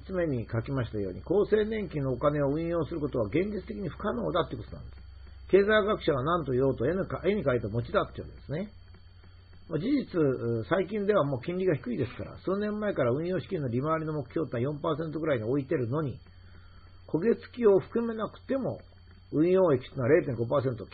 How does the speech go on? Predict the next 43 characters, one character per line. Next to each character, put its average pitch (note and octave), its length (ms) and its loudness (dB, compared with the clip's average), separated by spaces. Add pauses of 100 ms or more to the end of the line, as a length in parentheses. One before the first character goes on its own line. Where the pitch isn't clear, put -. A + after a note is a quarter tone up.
(140)
っ - 40 -20
て A3+ 80 4
る B2+ 120 2
ん F#2+ 40 -8
で F2+ 80 -16
す - 60 -20
か - 100 -14
ら - 100 -16
ね。 D3+ 320 -4 (280)
だ D3 100 -2
か - 100 -4
ら、 - 100 -4 (540)
現 D3 180 4
実 G3+ 100 -4
的 B3 120 -2
に G3 160 -4
ダ A2 80 -2
メ C#3+ 180 2
な G#3 140 -2
ん - 80 -14
で - 60 -20 (100)
す - 60 -18
よ。 - 60 -20 (680)
そ F#3+ 100 4
ん A#3 180 0
な A#3 140 4
中 A3+ 300 0
で C3+ 120 4
で G#2+ 180 -4
す - 40 -2
よ、 B2 160 0
年 F#3 360 -2
金 A3 260 -6
も A3+ 140 0
国 E3+ 260 0
の E3+ 140 2
仕 D3+ 100 -2
事 D#3+ 180 0
な D3+ 140 -2
ん G#2+ 80 -6
で F2+ 80 -12
す - 80 -16
が、 G#2+ 240 -6